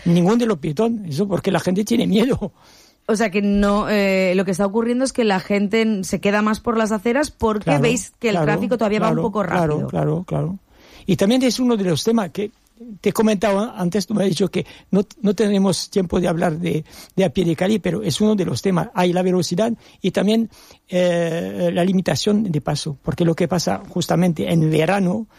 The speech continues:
Speaker 1: en verano entran todos los turistas. Yo entiendo que los turistas no tienen idea, además que hay un cartel ahí. Cuando tú entras en la rotonda, tú ves el car-, el cartel al último tiempo y la gente entra.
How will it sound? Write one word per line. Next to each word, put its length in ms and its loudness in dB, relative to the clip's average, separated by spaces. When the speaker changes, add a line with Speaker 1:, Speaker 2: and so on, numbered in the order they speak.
Speaker 1:
en 140 0
verano 420 2
entran 300 0
todos 160 0
los 160 -2
turistas. 480 -2
Yo 160 2
entiendo 320 2
que 100 -2
los 140 0
turistas 380 0
no 180 2
tienen 240 0
idea, 400 2
además 380 -2
que 60 -4
hay 100 2
un 120 4
cartel 400 0
ahí. 300 2
Cuando 280 2
tú 200 0
entras 360 0
en 120 2
la 140 2
rotonda, 560 0
tú 160 -4
ves 160 0
el 100 0
car-, 280 -4
el 120 -2
cartel 400 0
al 140 0
último 380 2
tiempo 320 0
y 40 2
la 80 -4
gente 300 -2
entra. 360 -4